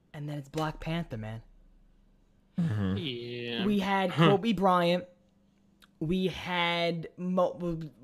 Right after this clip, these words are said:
Speaker 1: multiple people. You know, Kobe Bryant. We had all these shootings from African-American men. Um, we, you know, George Floyd. Um,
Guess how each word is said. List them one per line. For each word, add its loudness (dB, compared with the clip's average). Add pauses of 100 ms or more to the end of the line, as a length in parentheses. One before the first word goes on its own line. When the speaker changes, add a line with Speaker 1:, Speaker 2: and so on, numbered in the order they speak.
(100)
Speaker 1:
multiple 2
people. -10 (100)
You 0
know, 0
Kobe 2
Bryant. 4
We 2
had -2
all 4
these 0
shootings 2
from -2
African-American 2
men. -2 (480)
Um, -4 (180)
we, -4 (640)
you 4
know, 2 (440)
George 10
Floyd. 6 (460)
Um, -6